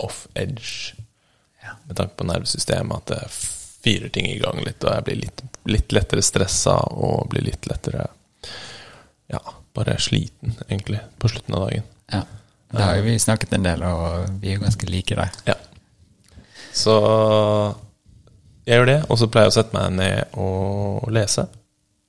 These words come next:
Speaker 2: Ja.
Speaker 1: en bok.
Speaker 2: En hel bok, eller?
Speaker 1: Nei.
Speaker 2: Litt av den?
Speaker 1: Litt av en bok,
Speaker 2: Ja.
Speaker 1: ja. Så kanskje i sånn ti minutter.
Speaker 2: Ah, deilig.
Speaker 1: Ti minutters, femten minutters, alt dette, hva mye tid jeg har, og hva jeg føler for.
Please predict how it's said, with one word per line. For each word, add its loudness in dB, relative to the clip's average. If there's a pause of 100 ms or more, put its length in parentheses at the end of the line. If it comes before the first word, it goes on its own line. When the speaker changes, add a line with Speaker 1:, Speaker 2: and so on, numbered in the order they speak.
Speaker 2:
Ja. 2 (140)
Speaker 1:
en 0
bok. 0 (1200)
Speaker 2:
En 6
hel 10
bok, 2 (180)
eller? 4 (140)
Speaker 1:
Nei. 0
Speaker 2:
Litt 0
av 2
den? -4
Speaker 1:
Litt -4
av 4
en 2
bok, -8 (200)
Speaker 2:
Ja. -4
Speaker 1:
ja. -6 (200)
Så -18
kanskje -4
i -4
sånn -4
ti -2
minutter. -4 (480)
Speaker 2:
Ah, 6 (320)
deilig. 6 (200)
Speaker 1:
Ti -8
minutters, -4
femten -4
minutters, -4 (300)
alt -10
dette, 0
hva 4
mye -2
tid 2
jeg 2
har, 4
og 0
hva 0
jeg 0
føler 6
for. 4